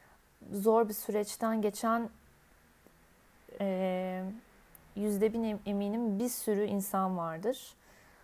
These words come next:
Ben de on sekiz yaşındayken öyle bir dönemden geçiyordum ve böyle pek de hani yine yani sanat yönetimini kazanmıştım. Bu yazı yazdı-, bu yazıyı yazdığımın, e,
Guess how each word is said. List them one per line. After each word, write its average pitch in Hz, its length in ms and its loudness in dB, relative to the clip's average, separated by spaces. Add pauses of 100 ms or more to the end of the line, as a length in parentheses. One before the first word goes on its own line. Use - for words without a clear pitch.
(440)
Ben 226 400 2
de 247 60 2
on 233 140 2
sekiz 220 300 -4
yaşındayken 233 1000 -2
öyle 226 220 2
bir 196 60 -2
dönemden 202 580 2
geçiyordum 196 500 -2
ve 220 160 0 (260)
böyle 214 240 4
pek 220 360 -2
de 220 120 2
hani 208 340 -2 (680)
yine 220 360 2 (1120)
yani 175 320 -4
sanat 202 400 -2
yönetimini 208 480 -2
kazanmıştım. 196 840 -4 (920)
Bu 190 200 0
yazı 190 340 2
yazdı-, 190 680 2
bu 208 160 2
yazıyı 208 480 4
yazdığımın, 202 800 2 (680)
e, 185 640 0